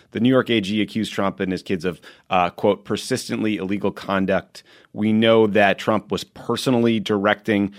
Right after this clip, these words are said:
charity money to be used to pay off a legal settlement at Mar-a-Lago. Um,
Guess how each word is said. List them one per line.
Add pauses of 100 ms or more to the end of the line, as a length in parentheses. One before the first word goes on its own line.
(140)
charity
money
to
be
used (220)
to
pay
off
a
legal
settlement
at
Mar-a-Lago. (280)
Um,